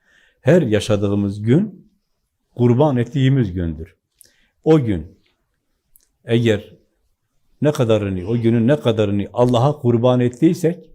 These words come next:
o kadar kazanmışız. Hayatımız o kadar doğru yaşanmış demektir.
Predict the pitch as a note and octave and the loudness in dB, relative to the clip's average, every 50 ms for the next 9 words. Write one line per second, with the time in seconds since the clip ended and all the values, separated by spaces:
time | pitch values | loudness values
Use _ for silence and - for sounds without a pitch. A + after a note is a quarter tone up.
0 | - - - - _ - F#3+ F3+ F#3 E3 D3+ F3 F3 F3 - C#3+ C3 C3+ C3 B2 | -20 -20 -20 -20 _ -4 -4 -4 -2 -2 -2 -2 -2 0 0 0 2 2 2 0
1 | A#2 G#2+ F#2 - - - - - - _ _ _ _ _ _ _ _ _ _ _ | 0 -2 -4 -8 -12 -16 -18 -20 -20 _ _ _ _ _ _ _ _ _ _ _
2 | _ _ _ _ _ _ _ _ _ _ _ _ - _ _ _ _ _ _ - | _ _ _ _ _ _ _ _ _ _ _ _ -20 _ _ _ _ _ _ -4
3 | - A#2+ C3 C3 B2+ C3 C3+ C3 C#3 C3+ C3+ D#3+ E3+ C#3 C3+ B2+ A#2+ C3+ D3 E3 | 0 2 2 2 2 2 0 0 0 0 -2 -4 -4 -2 -2 -2 0 0 0 -2
4 | - - _ _ _ _ _ - A2+ C3 C3+ C#3 A#3 - A#2 G2+ F2+ F2 - G2 | -4 -12 _ _ _ _ _ -2 2 4 4 4 4 2 2 0 -2 -2 -4 -6
5 | F#2 F#2 F2 F2+ - - F2+ F2+ F2 F2+ E2+ E2 - - - F2 _ _ | -6 -4 -6 -8 -6 -4 -4 -2 -2 -2 -6 -6 -8 -14 -20 -20 _ _